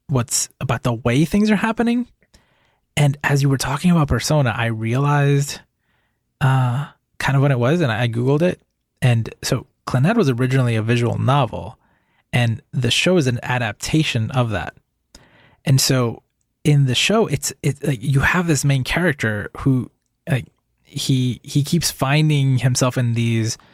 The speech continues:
situations where he's, he's just helping people left and right.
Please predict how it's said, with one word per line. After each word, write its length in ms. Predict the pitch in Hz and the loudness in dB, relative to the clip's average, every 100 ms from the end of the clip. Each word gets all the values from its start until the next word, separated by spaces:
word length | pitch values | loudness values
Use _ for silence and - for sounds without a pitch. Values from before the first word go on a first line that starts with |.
| _ _ _ _ - | _ _ _ _ -8
situations 1000 | - 139 - 110 123 - 123 110 110 113 - | -2 0 0 2 2 0 -2 -2 -4 -6 -8
where 360 | - 117 113 113 | -2 0 0 -2
he's, 580 | - 127 120 120 117 - _ _ - | -4 -2 0 0 -2 -8 _ _ -4
he's 220 | - 135 | 0 0
just 240 | 185 - | 0 -2
helping 480 | - - 160 165 120 | -2 -2 -2 -2 -2
people 320 | 120 - 98 | -2 -2 -2
left 240 | 107 117 107 | -2 -2 -2
and 100 | 107 | -2
right. 260 | 131 90 | -2 -6